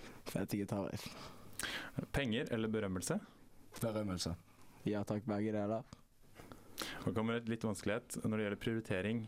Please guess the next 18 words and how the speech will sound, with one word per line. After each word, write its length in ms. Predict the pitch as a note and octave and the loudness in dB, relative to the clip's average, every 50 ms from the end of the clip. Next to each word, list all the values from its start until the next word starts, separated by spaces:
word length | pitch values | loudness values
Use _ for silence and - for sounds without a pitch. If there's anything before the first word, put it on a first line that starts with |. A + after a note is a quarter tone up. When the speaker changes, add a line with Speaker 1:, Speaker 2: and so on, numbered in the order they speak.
| - - | -2 0
Speaker 2:
Eh, 480 | - G#2 G#2 G2+ G2+ G2+ G2+ G2+ G2+ G2+ G#2+ | 0 2 2 2 2 2 2 2 2 0 0
spille 240 | - - A#2+ G#2+ G#2 | 0 0 2 2 2
i 80 | G2+ | 2
band 320 | G#2+ G#2+ A2+ C#3 D3+ D3 - - - | 2 2 2 2 0 0 -2 -4 -2
eller 460 | - - G2+ G2+ G2+ G#2 A2 A2+ A#2 | 0 2 2 4 4 4 2 2 2
henge 240 | B2 A2 G2 G2 G2 | 2 2 4 4 4
med 80 | G#2 | 2
venner? 340 | G#2+ A2 G#2+ A#2+ A2+ - - - - - - - - - - - - - - - | 2 2 2 2 0 -2 -6 -10 -12 -16 -20 -20 -20 -20 -20 -20 -20 -20 -8 -4
Speaker 3:
Spille 320 | - - - C3 A#2 A2+ | -4 -2 0 2 2 2
i 80 | G#2+ G#2+ | 2 2
band. 160 | F#2 D#2+ - - - - | 0 -2 -4 -8 -10 -6
Speaker 1:
Spille 340 | - - - - G2 G2+ - | -6 -2 0 2 2 4 4
i 60 | F#2+ | 2
band. 160 | F#2 - - - - - - - - - - - - - - - - - - - - - - - - - - - - | 2 0 -2 -4 -8 -16 -20 -20 -20 -20 -20 -20 -20 -20 -20 -20 -20 -20 -18 -18 -12 -10 -10 -10 -10 -8 -2 0 2
Speaker 2:
Øl 160 | A2 A#2+ B2+ | 2 4 4
eller 160 | B2+ B2 B2+ | 2 2 2
kaffe? 300 | B2 A#2+ A2 - C#3+ F3 E3+ - - - - - - - - - - - - - - | 2 0 0 2 0 0 0 -4 -8 -14 -14 -14 -14 -14 -8 -4 -2 -2 0 0 0
Speaker 3:
Kaffe. 300 | - B2+ G#2 - - G#2 | 2 2 2 2 0 0